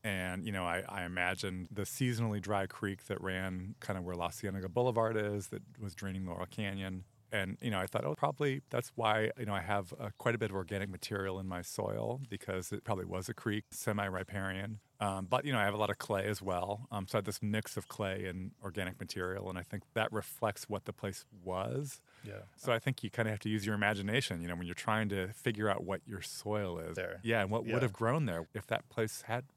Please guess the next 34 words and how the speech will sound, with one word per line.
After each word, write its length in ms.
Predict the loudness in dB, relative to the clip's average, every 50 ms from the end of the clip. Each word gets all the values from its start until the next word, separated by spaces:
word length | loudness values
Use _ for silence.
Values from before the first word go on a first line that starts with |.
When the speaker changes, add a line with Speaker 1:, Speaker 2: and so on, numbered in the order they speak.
| _
Speaker 1:
were 140 | 0 2 2 4
wild, 380 | 2 2 2 2 -2 -4 -4 -4
what 160 | -4 -2 -2
would 100 | -2 -2
it 140 | -4 -4 -4
be? 380 | -4 -4 -4 -4 -4 -6 -10 -14 -14 -8
Speaker 2:
Right. 220 | -4 -2 -2 -2 -4 -6 _ _ 2
Speaker 1:
Um, 240 | 4 4 4 2 2
and 120 | 2 2 2
this, 160 | 2 0 -2 0
I 60 | 0
think, 220 | 2 2 0 0 2
gets 240 | 0 0 2 0 -2
into, 420 | -2 -2 0 0 0 0 0 -2 -4
you 100 | -6 -6
know, 300 | -4 -4 -4 -4 -6 -8 -10 _ -4
reconnecting 760 | -4 -2 0 -2 -2 -2 -2 -4 _ -6 -6 -4 -6 -8 -10 -8 -6
to 460 | -4 -4 -4 -4 -6 -8 -8 -10 -12 -14 _ _ _
nature 720 | -16 -14 -10 -8 -8 -6 -4 -4 -4 -6 -6 -10 -14 -18 -20 _ _ _ _ _ -4
and 300 | -4 -2 -2 -4 -6 -10 -12 -14 -10 -8
imagining 680 | -4 -2 -2 0 2 2 0 0 -2 -4 -4 -4 -6
the 80 | -8 -8
place 480 | -8 -4 -2 0 0 0 -2 -6 -10 -14 _ _ -4
where 100 | -4 -2
you 200 | -2 -2 -2 0
are, 220 | 0 0 0 0
which 240 | -2 -4 -6 -8 -8
is 140 | -8 -8 -6
inevitably 440 | -6 -6 -6 -6 -8 -8 -8 -10 -8
gonna 160 | -8 -8 -8
be 100 | -8 -10
an 60 | -10 -8
urban 220 | -8 -8 -8 -8
environment, 640 | -10 -10 -10 -8 -8 -8 -8 -8 -6 -6 -6 -8 -10